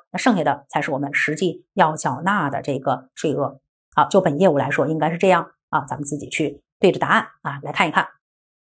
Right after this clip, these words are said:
好，另外其他的预缴税款和销项啊，什么这个计算，咱们已经都说过了啊，不多说了，在这儿自己去看。另外还需要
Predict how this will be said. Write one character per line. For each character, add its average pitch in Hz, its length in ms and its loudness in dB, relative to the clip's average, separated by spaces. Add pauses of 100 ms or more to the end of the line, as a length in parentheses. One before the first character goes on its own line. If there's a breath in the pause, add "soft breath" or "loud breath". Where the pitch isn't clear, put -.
(160)
好， 220 120 8
另 294 120 8
外 311 120 8
其 254 160 4
他 311 140 6
的 - 220 4
预 214 240 2
缴 143 220 2
税 185 180 0
款 147 260 0
和 160 320 2
销 185 200 2
项 190 300 4
啊， 147 300 0
什 151 120 -10
么 151 200 -2
这 156 120 -4
个 147 260 -6 (100)
计 - 120 -8
算， 185 320 0
咱 127 120 -10
们 147 300 -10 (120)
已 151 100 -16
经 151 140 -14
都 185 120 -4
说 262 160 2
过 262 140 6
了 170 340 0
啊， 147 200 -8
不 - 80 -16
多 196 120 -2
说 277 180 6
了， 269 240 2
在 180 100 -8
这 151 80 -6
儿 143 140 -10 (220)
自 175 160 -6
己 143 60 -12
去 - 100 -8
看。 - 240 -6 (520)
另 427 140 6
外 392 100 8
还 269 160 6
需 302 140 4
要 - 300 6